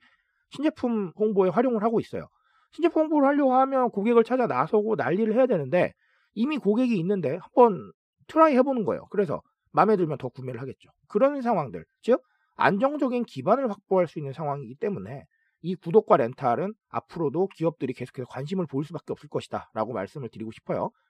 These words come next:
그리고 뭐 소비자 입장에서는 여러 가지가 있긴 하겠지만 어쨌든 편리하잖아요. 내가 렌탈 서비스를 받는다는 것, 케어를 받는다는 것 아주 편한 겁니다. 그리고 초기 비용이 적게 들어가기 때문에 이 부분에 대한 것도 어떻게 보면 편의성이 될 수가 있겠죠.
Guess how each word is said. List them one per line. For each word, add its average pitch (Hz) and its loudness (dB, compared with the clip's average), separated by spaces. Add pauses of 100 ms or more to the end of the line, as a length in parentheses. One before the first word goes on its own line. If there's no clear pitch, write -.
그리고 226 2 (460)
뭐 208 -6
소비자 339 2
입장에서는 202 0 (200)
여러 - 4
가지가 208 2
있긴 160 -6
하겠지만 190 -4
어쨌든 127 -10
편리하잖아요. 247 0 (380)
내가 180 4
렌탈 151 -2
서비스를 147 -8
받는다는 107 -12
것, 143 -4 (200)
케어를 233 6
받는다는 123 -8
것 170 -6
아주 180 -4
편한 294 -8
겁니다. 165 -8 (320)
그리고 226 2
초기 359 -2
비용이 180 0
적게 160 -6
들어가기 143 0
때문에 107 -10
이 165 -4
부분에 262 -2
대한 165 -2
것도 123 -2 (180)
어떻게 - -6
보면 147 -4
편의성이 160 -4
될 110 -8
수가 107 -12
있겠죠. 110 -14